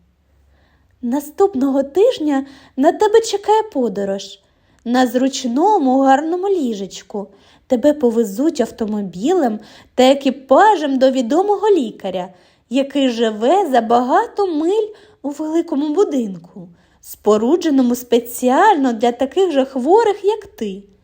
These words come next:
Він добрий друг лікаря Чілтона, і ми побачимо,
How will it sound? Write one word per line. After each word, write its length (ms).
Він 300
добрий 420
друг 340
лікаря 380
Чілтона, 800
і 100
ми 140
побачимо, 920